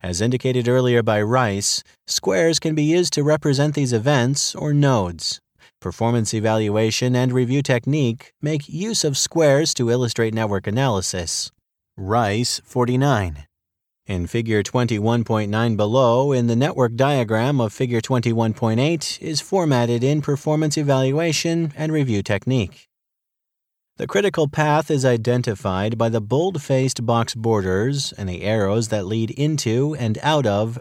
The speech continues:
them. As you can see from the upper left box labeled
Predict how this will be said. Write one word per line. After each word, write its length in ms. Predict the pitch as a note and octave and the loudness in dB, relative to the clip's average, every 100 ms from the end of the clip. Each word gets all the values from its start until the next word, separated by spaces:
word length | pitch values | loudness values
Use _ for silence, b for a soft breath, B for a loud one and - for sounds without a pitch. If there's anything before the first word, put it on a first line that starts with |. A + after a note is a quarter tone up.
| - | -10
them. 500 | A2 B2 G2 D#2+ D2 _ _ _ _ _ _ _ _ _ | -4 -2 -2 -6 -14 _ _ _ _ _ _ _ _ _
As 240 | G2 F#2+ | -2 -2
you 120 | G2+ | -2
can 160 | G2+ G2+ | -2 -2
see 280 | - C3 C3+ | 0 0 0
from 240 | C#3+ B2 | 0 0
the 160 | A2+ A#2 | 0 0
upper 240 | C#3 C3 | 0 0
left 400 | B2 C3+ C#3 C#3 | 2 2 0 -2
box 440 | B2 D3 D3+ - - | 2 2 2 -2 -4
labeled 420 | C#3 C3+ B2+ | 0 2 2